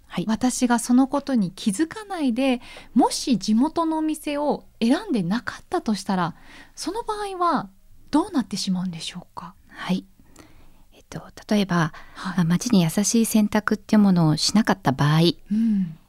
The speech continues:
Speaker 1: えっと、お気に入りのレストランですとか、
Speaker 2: うん。
Speaker 1: あと行きつけの飲み屋、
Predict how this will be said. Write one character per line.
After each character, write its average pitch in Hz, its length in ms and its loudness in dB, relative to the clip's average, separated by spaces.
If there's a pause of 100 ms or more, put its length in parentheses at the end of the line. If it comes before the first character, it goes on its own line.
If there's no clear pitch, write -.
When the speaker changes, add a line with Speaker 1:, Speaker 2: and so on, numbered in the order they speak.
(140)
Speaker 1:
え - 20 -20
っ - 40 -20
と、 165 120 -2
お 147 40 -2
気 - 160 0
に 202 120 8
入 196 140 4
り - 20 6
の 190 100 6
レ 196 100 2
ス 196 60 -2
ト - 120 -6
ラ - 100 -2
ン 156 80 -2
で 160 100 -4
す - 100 -12
と - 140 -8
か、 196 420 -2
Speaker 2:
う 214 40 -2
ん。 196 280 -4
Speaker 1:
あ - 60 -20
と - 80 -4
行 151 80 -4
き - 100 -14
つ - 120 -16
け 196 100 2
の 190 180 6
飲 185 80 4
み 160 140 2
屋、 160 240 -2